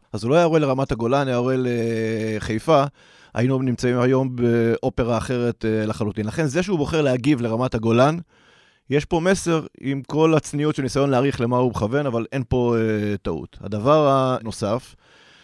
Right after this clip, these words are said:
חיזבאללה יכול גם לראות ארבע מאות וחמש מאות, והוא עדיין עושה את זה, ולכן אני חושב שהוא, הוא מנסה לגדר את זה במרחב שהוא מרחב יחסית נשלט, יחסית, אה, מ-, מבוקר.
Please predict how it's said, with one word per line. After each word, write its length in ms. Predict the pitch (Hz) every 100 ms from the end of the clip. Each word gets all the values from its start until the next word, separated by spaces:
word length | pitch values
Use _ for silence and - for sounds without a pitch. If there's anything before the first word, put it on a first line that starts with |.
| _ _
חיזבאללה 460 | - 113 104 131 147
יכול 260 | 113 139 135
גם 120 | 131
לראות 300 | 123 127 123
ארבע 300 | 110 107 127
מאות 280 | 135 131 117
וחמש 880 | 117 120 120 120 117 - 113 127 131
מאות, 340 | 131 127 - 110
והוא 240 | 107 117
עדיין 300 | 117 127 135
עושה 300 | 120 - 131
את 100 | 113
זה, 360 | 117 127 131 127 _ - - _ -
ולכן 360 | 110 185 196
אני 100 | 170
חושב 140 | 147 170
שהוא, 500 | - 160 156 156 -
הוא 240 | 127 131 131
מנסה 540 | 131 127 - 156 156
לגדר 640 | 165 120 117 104 135 143
את 60 | 127
זה 260 | 131 139 147 - - _ -
במרחב 560 | 113 113 113 95 147 143
שהוא 240 | 139 131
מרחב 280 | 113 120 135
יחסית 440 | 107 101 139 -
נשלט, 440 | 107 - 156 170 -
יחסית, 560 | 82 - 104 143 - 131
אה, 40 | 120 120 117 117 110
מ-, 440 | 113 110 110 110 117
מבוקר. 640 | 107 107 - 151 170